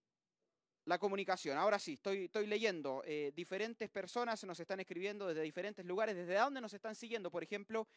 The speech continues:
viendo esta conexión, viendo esta conferencia de prensa.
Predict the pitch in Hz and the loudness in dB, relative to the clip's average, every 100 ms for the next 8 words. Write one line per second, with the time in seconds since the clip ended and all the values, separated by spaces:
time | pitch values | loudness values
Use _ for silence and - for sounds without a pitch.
0 | _ _ _ 208 220 214 214 202 190 175 | _ _ _ -4 -2 0 0 2 2 0
1 | - 214 - 208 196 190 180 170 165 151 | 0 -4 0 4 6 6 4 4 2 0
2 | 139 139 _ _ _ _ _ _ _ _ | -4 -12 _ _ _ _ _ _ _ _
3 | _ 190 202 - 247 247 254 262 - 190 | _ 2 2 0 2 4 2 -6 -4 -2
4 | 190 190 170 175 214 196 196 202 196 247 | -2 -4 -4 -2 0 0 0 0 4 4
5 | 254 240 247 226 | 2 0 -2 -2